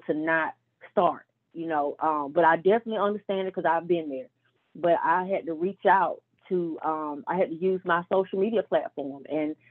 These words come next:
that's how I met, um, Stephanie. And I reached out to her. You have to talk, you have to network, ask people. Um, I felt overwhelmed at Planet Fitness 'cause I didn't know anybody. You know, everybody in there knowing,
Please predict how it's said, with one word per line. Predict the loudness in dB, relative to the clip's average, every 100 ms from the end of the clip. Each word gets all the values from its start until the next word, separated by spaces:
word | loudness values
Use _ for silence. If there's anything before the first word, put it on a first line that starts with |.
| 2
that's | 4 4
how | 2
I | 2
met, | 2 -2 -2 -6
um, | -4 -4 -4 -8 _ _
Stephanie. | 2 2 -2 -8 -8 _ _ -18 -6
And | 0
I | 2
reached | 2 0 4
out | 4 4
to | 2
her. | 2
You | 4 2
have | 0
to | -2
talk, | 2 4 4
you | 0
have | -6
to | -4
network, | 0 0 0 -4 0
ask | 0 0 _ -8
people. | -8 -8 -12 -12 _ _ _
Um, | -2 -2 -2 -6 -10 -16 _ _ _ _ _
I | 0 0 0
felt | 2 2 2
overwhelmed | -2 -4 -6
at | -6
Planet | -8 -8 -6
Fitness | -8 -8
'cause | 0 2
I | 4
didn't | 2 2
know | 2
anybody. | 2 4 4 6 2 -2 -10 -14
You | -10
know, | -6
everybody | -2 -2 -2 -4 -4
in | -4
there | -6
knowing, | -4 -4 -4